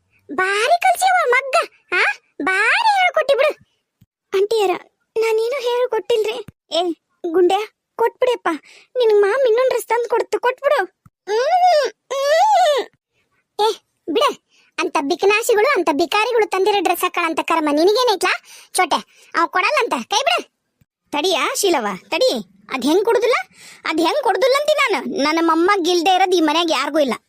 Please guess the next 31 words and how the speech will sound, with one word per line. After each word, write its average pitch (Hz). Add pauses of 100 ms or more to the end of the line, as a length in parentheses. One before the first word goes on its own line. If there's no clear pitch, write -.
(160)
ಅವನು 370
ಹಾಕೊಳಂಗಿಲ್ಲ. 302 (320)
ತೊಗೊಂಬಾ 339
ಇಲ್ಲಿ, 226 (340)
ಆ 269
ಒಂದು 294
ಕಡ್ಡಿಪಟ್ನ 381
ತೊಗೊಂಬಾ 381
ಇಲ್ಲಿ, 359
ಬೆಂಕಿ 339
ಹಚ್ಚನ 339
ಡ್ರೆಸ್. 320 (1000)
ಯಪ್ಪ - (340)
ಗುಂಡೆ, 339 (580)
ಹಠ - (160)
ಮಾಡ್ಬೇಡಪ್ಪ, 339 (340)
ನೀ 381 (100)
ತಿಳ್ದಾವದಿದಿ. 359 (500)
ಅವಂಗ್ 381
ಬುದ್ಧಿ 403
ಇಲ್ಲ 320 (100)
ತಲ್ಯಾಗ, 311 (160)
ನೀನು 415
ಸಣ್ಣ 349
ಹುಡ್ರಂಗ್ 339
ಮಾಡ್ಬೇಡಪ್ಪ. 302 (420)
ನಮ್ಮಪ್ಪ 359
ಶಾಣೆ 330
ಅಲ್ಲ 294 (100)
ನೀನು, 294 (140)
ನನ್ನ 370